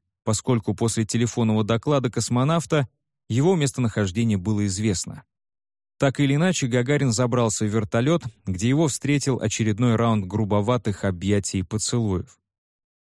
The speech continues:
Потом вертолет, судя по рассказу Гасиева, перелетел к востоку,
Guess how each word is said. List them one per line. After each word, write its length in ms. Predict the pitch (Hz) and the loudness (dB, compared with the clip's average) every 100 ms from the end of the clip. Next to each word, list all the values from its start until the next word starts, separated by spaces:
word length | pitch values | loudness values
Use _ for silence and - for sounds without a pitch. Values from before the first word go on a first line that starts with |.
| - | -2
Потом 340 | 123 190 190 | 2 4 2
вертолет, 680 | 147 139 127 135 185 175 - - | 2 2 2 2 2 0 -6 -10
судя 320 | - 135 113 | -2 0 0
по 100 | 110 | 0
рассказу 540 | 107 - 107 92 90 | 0 -2 -2 -2 -2
Гасиева, 640 | 87 151 156 - 147 139 120 | -2 0 0 0 0 0 0
перелетел 640 | - 170 143 131 - 131 | 0 2 2 2 0 -2
к 100 | - | 0
востоку, 720 | 120 120 - 113 92 - 85 | 0 0 0 -2 -2 -2 -4